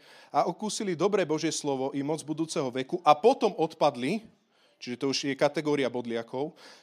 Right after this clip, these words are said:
„nie je možné znova začínať a viesť ich k pokániu, pretože nanovo križujú Božieho syna a vystavujú ho posmechu.“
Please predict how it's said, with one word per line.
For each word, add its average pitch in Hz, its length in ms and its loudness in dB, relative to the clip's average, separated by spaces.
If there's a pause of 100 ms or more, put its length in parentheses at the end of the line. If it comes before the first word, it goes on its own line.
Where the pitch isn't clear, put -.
„nie 226 340 2
je 233 80 2
možné 147 560 0
znova 175 320 0
začínať 123 640 -2
a 123 140 -2
viesť 170 340 2
ich 160 160 -8
k - 80 -20
pokániu, 135 480 -2
pretože 165 400 -4
nanovo 202 400 0
križujú 170 400 -6
Božieho 147 400 -2
syna 123 460 -8
a 117 100 -6
vystavujú 139 560 0
ho 110 80 -10
posmechu.“ 120 640 -4